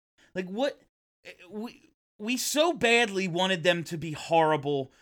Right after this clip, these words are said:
so that they could finally acquire that top-end talent because they can't afford it I, I, they don't seem to be great at finding the diamonds in the rough in the draft,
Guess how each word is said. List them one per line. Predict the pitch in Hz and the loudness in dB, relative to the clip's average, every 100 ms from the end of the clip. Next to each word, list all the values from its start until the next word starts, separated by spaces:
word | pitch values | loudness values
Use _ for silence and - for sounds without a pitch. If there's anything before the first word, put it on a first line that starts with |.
| _ | _
so | - - 170 | -8 -2 2
that | 170 143 | 2 2
they | 180 185 | 0 0
could | 185 | -4
finally | 143 - 175 185 196 185 | -4 0 0 0 -4 -6
acquire | 156 - 160 156 160 156 | -8 -8 0 2 4 2
that | 143 143 - | 0 0 -2
top-end | 151 156 156 147 135 | -2 0 0 -4 -4
talent | - 185 208 156 120 - _ _ _ _ _ _ _ _ _ _ _ _ | -4 0 2 0 -4 -10 _ _ _ _ _ _ _ _ _ _ _ _
because | 156 160 175 | -10 -4 -2
they | 175 | -2
can't | 170 190 202 | 0 0 0
afford | - 214 233 165 | -2 0 2 2
it | 139 - _ _ _ _ _ - | 0 -6 _ _ _ _ _ -20
I, | 131 - | -18 -18
I, | - - - 170 | -20 -20 -20 -8
they | 180 190 | -4 -2
don't | 208 185 | -2 -4
seem | - 214 208 | -8 -6 -4
to | 175 | -6
be | 190 | -8
great | 147 160 185 190 170 | -6 2 2 2 -4
at | 165 | -8
finding | - 185 190 190 185 | 0 2 2 0 -2
the | 170 | 0
diamonds | 156 180 185 180 151 | 2 4 4 0 -4
in | 170 | -4
the | 147 | 0
rough | 160 190 - | 2 0 -2
in | 175 | -8
the | 143 | -6
draft, | 131 120 117 123 - | -2 2 2 0 -8